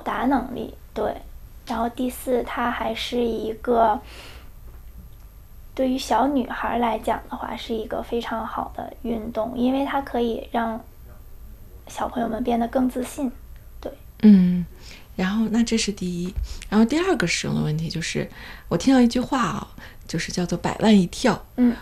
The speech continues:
Speaker 2: 说这个学花样滑冰是特别贵的，就是你要往上进阶，其实需要大量的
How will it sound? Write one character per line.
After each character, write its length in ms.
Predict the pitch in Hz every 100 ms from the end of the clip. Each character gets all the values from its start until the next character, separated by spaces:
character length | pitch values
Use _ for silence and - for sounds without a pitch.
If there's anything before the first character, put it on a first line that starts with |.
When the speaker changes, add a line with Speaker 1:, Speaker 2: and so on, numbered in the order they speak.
| -
Speaker 2:
说 220 | - 262
这 100 | 254
个 100 | 220
学 240 | 202 185 196
花 180 | 233 233
样 120 | 233
滑 180 | 214 175
冰 300 | 208 220 226
是 360 | - 220 196 - - - - -
特 260 | - 320 240
别 220 | 196 214
贵 340 | - 302 208
的， 80 | 160
就 160 | 240 247
是 60 |
你 80 | 214
要 160 | 202 240
往 180 | 202
上 200 | 190 240
进 220 | 233 254 214
阶， 320 | 220 240 247 - -
其 160 | - 220
实 80 |
需 140 | 220 254
要 120 | 226
大 200 | 240 233
量 160 | 190 175
的 320 | 151 -